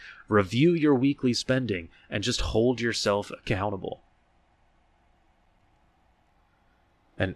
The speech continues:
some people want that all or nothing strategy,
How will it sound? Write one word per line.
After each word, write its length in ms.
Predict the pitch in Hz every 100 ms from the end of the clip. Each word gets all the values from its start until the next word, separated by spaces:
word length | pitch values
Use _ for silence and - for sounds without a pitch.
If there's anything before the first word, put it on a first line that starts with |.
| -
some 340 | - - 151 160
people 580 | 180 170 170 165 - - - 131
want 380 | 101 131 131
that 260 | 117 98 - _
all 240 | 135 120 113
or 60 |
nothing 380 | 107 104 - 95
strategy, 580 | - 101 90 - -